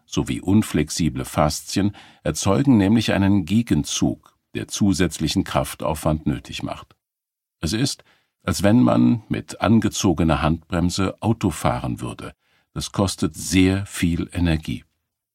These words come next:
Von einhundert P S stehen dann beispielsweise nur noch siebzig zur Verfügung.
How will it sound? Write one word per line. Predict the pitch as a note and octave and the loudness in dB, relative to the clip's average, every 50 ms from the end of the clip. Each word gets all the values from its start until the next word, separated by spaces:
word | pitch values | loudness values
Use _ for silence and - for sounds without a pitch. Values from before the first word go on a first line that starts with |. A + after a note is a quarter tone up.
| _ - | _ -12
Von | - - D#2+ D2 C2+ - - - _ - | -4 -2 0 0 0 -2 -6 -10 _ -2
einhundert | - F#2+ A#2 B2 A#2 B2+ A2+ G2+ G2 - | 0 2 2 4 4 4 4 2 0 -2
P | - - F2+ | -2 -4 -2
S | D2+ F2+ G2 - - - _ _ _ _ _ _ _ _ _ _ | -2 -2 -4 -6 -6 -10 _ _ _ _ _ _ _ _ _ _
stehen | - - - C2 C2 E2+ | -12 -4 -2 0 0 2
dann | E2 D#2+ D#2 | 2 2 2
beispielsweise | D#2 D2+ C#2 - - - G2 - - - F#2 E2+ E2+ E2 F2 E2 | 2 0 0 -2 -2 -4 -4 -4 -2 0 0 0 0 0 0 2
nur | D#2+ E2 D#2 | 2 2 2
noch | D#2+ D#2+ D#2+ D#2 - - - - _ _ _ - | 2 0 0 -2 -6 -10 -16 -18 _ _ _ -10
siebzig | - - - A#2+ - - - - - - - - - | -4 0 0 0 0 -2 -10 -10 -10 -8 -10 -10 -10
zur | - - D2 | -6 -4 -4
Verfügung. | - - - - - - B1+ - - - | -4 -4 -8 -8 -6 -8 -8 -8 -12 -16